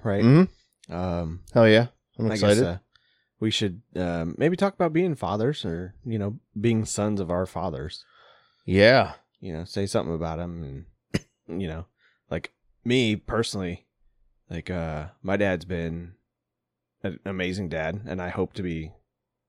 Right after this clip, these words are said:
Speaker 1: like him, like, as a father figure anyway, 'cause he's, he's always done everything,
Speaker 2: Yeah.
Speaker 1: uh, been there for me,
Speaker 2: Mm-hmm.
Speaker 1: showed me things, um,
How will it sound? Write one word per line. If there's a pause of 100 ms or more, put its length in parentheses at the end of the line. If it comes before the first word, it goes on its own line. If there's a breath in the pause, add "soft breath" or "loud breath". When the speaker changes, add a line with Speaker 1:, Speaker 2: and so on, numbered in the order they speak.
(120)
Speaker 1:
like
him, (300)
like, (920 soft breath)
as
a
father
figure
anyway,
'cause
he's,
he's
always
done
everything, (320)
Speaker 2:
Yeah.
Speaker 1:
uh,
been
there
for
me,
Speaker 2:
Mm-hmm.
Speaker 1:
showed
me
things, (460)
um,